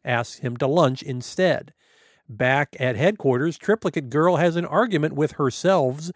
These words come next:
as Monster Boy enjoys a brownie. On planet Karg, they're called Brownie Cakeys Delicious. Saturn Girl chews Cosmic Boy out, and when he says he's the elected president,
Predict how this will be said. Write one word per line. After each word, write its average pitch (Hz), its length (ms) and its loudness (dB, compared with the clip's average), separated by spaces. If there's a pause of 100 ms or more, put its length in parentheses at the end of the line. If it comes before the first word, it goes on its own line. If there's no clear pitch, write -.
(240)
as 127 460 0
Monster 156 480 -2
Boy 165 260 2
enjoys 151 520 0
a 180 60 -2
brownie. 135 600 -4 (380)
On 107 180 -6
planet 123 360 -6
Karg, 165 360 0
they're 135 200 0
called 131 400 4 (300)
Brownie 165 440 2
Cakeys 160 680 -6
Delicious. - 720 -6 (840)
Saturn 160 380 2
Girl 156 240 4
chews 160 420 0
Cosmic 147 420 -2
Boy 117 260 2
out, 202 260 2 (240)
and 185 200 0
when 170 160 2
he 170 100 2
says 143 360 -2
he's 202 260 0
the 180 80 0
elected 143 380 -2
president, 202 420 0